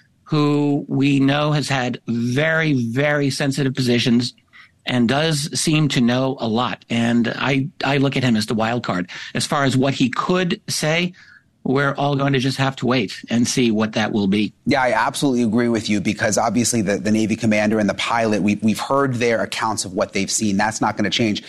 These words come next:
Speaker 2: The thing with Grush is that he knows a lot more than he's allowed to say. And it's
Speaker 1: Indeed.
Speaker 2: possible that when he sits down in that chair tomorrow,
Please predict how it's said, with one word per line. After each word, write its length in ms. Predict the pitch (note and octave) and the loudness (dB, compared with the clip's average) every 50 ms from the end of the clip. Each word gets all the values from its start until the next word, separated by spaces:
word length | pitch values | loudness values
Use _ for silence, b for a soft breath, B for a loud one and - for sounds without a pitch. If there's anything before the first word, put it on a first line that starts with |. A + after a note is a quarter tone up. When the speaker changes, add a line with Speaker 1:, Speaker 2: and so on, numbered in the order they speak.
| B B B | B B B
Speaker 2:
The 120 | B C3 B2 | B -4 -2
thing 280 | - - F#3 A3+ B3 G3 | -2 -2 0 2 2 2
with 200 | D3 A2+ G#2+ F#2+ | 2 0 -2 -2
Grush 420 | A#2+ B2+ C#3+ D#3 B2+ G2 - - | 0 2 2 2 2 0 -2 -2
is 140 | - C3 A#2+ | -2 -2 0
that 100 | B2+ B2 | 0 2
he 80 | B2 B2+ | 2 2
knows 260 | B2 B2 B2+ B2 - | 2 2 0 0 -2
a 40 | A#2 | -2
lot 340 | G#2+ A2 A2+ A#2+ C3+ - | 0 0 0 0 0 0
more 280 | A#2+ A#2 A#2+ A#2+ A2+ G#2+ | 0 0 2 2 0 0
than 140 | F2+ G#2+ G2+ | 0 -2 -2
he's 160 | G#2 G2 - | -2 0 0
allowed 320 | G#2+ G2+ G2+ F#2 G2 F#2+ | 0 0 0 0 0 -2
to 80 | G2 F#2 | -4 -4
say. 440 | - - A2 G2+ F#2 D#2+ D2+ - - B B B B B | -2 -2 0 0 -2 -2 -4 -8 -14 B B B B B
And 140 | - B2 A#2+ | -2 0 0
it's 140 | A2+ - - | 0 0 0
Speaker 1:
Indeed. 140 | - B2+ | 0 0
Speaker 2:
possible 460 | C3+ C3+ C3+ - - B2 A#2+ A#2 A2 G#2 | 0 0 0 -2 -2 0 0 0 0 0
that 100 | G2+ G2+ | 0 -2
when 160 | G2+ G#2+ G2+ | -2 -2 -2
he 40 | G2+ | -2
sits 360 | - - - B2 A#2+ - - | -2 -2 -2 -2 -4 -4 -2
down 320 | - A#2 A2+ A2 G#2+ A2 A2+ | 0 0 0 0 0 0 2
in 140 | G#2+ G#2+ | 2 2
that 180 | A2 G#2 G#2 - | 2 0 0 -2
chair 280 | - - A#2 A2+ A2 G#2 | -2 0 0 0 0 0
tomorrow, 720 | - G#2 G2+ F#2+ G2 F#2 F2+ F#2 F2+ F2 F2+ F2 F2 | -2 -2 0 0 0 0 0 0 0 0 -2 -4 -8